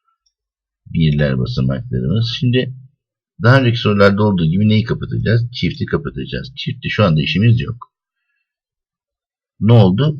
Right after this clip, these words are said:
En küçüğü arıyoruz sorumuzda. Sıfır, dört, beş sayılarıyla yazılabilecek üç basamaklı en küçük sayı kaçtır oldu. Şimdi üç basamaklı en küçük sayıyı yazacağız ama en küçük sayımız burada sıfır.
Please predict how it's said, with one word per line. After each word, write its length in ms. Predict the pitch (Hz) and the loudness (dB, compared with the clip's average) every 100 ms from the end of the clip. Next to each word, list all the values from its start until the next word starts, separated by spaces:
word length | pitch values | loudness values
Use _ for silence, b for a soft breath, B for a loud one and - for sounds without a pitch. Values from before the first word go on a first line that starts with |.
| - | 0
En 220 | 110 104 | 2 2
küçüğü 340 | - - 76 | -2 -6 -4
arıyoruz 440 | 58 58 60 62 - | -2 0 -2 -2 -6
sorumuzda. 600 | 69 67 65 58 64 57 | -4 -4 -6 -6 -8 -8
Sıfır, 440 | - - 98 85 78 | -8 -4 0 0 2
dört, 300 | 85 78 - | 2 0 0
beş 280 | 92 90 - | -2 -2 -2
sayılarıyla 580 | 76 76 78 90 107 | -2 0 0 0 0
yazılabilecek 840 | 101 98 101 104 104 113 147 - _ _ _ _ _ _ | 0 0 0 -2 0 0 -2 -6 _ _ _ _ _ _
üç 260 | 151 - | -2 0
basamaklı 640 | 85 80 78 73 - 147 165 - - | -2 0 2 0 0 -2 -2 -8 -2
en 420 | 135 165 180 - - | 2 4 2 -4 -8
küçük 380 | 117 - - - - _ | -8 -4 -8 -8 -20 _
sayı 500 | - - 76 67 - - | -16 -4 -2 -2 -8 -10
kaçtır 340 | - - - 55 | -8 -8 -10 -6
oldu. 400 | 57 - - - _ b b b b _ _ | -4 -6 -12 -20 _ b b b b _ _
Şimdi 200 | 131 151 | -2 0
üç 160 | 156 | 2
basamaklı 400 | 170 156 156 - | 2 2 2 2
en 80 | 160 | 0
küçük 200 | - 147 | 0 -8
sayıyı 260 | - 156 151 | -2 2 4
yazacağız 380 | 147 147 151 | 2 2 2
ama 220 | 175 135 - | 2 0 0
en 140 | 165 | 0
küçük 240 | 165 139 110 | 0 -2 -4
sayımız 340 | 127 127 110 | 0 2 2
burada 160 | 139 156 | 0 -4
sıfır. 600 | - - 113 117 - | -4 -4 -4 -6 -10